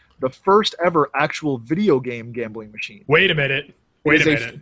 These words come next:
Speaker 1: it is a first-person shooter
Speaker 2: Okay.
Speaker 1: called Danger Arena.
Speaker 2: Uh-huh.
Speaker 1: And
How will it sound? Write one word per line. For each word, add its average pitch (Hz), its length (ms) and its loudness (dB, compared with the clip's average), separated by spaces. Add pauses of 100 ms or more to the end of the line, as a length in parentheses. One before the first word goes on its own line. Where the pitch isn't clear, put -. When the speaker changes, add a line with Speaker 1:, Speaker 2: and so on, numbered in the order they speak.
Speaker 1:
it 156 120 0
is 151 120 -4
a 151 80 -2
first-person 196 840 0
shooter 170 480 0 (240)
Speaker 2:
Okay. 156 420 2 (420)
Speaker 1:
called 139 260 -2
Danger 165 440 2
Arena. 190 540 0 (260)
Speaker 2:
Uh-huh. 135 400 -2 (480)
Speaker 1:
And 147 680 0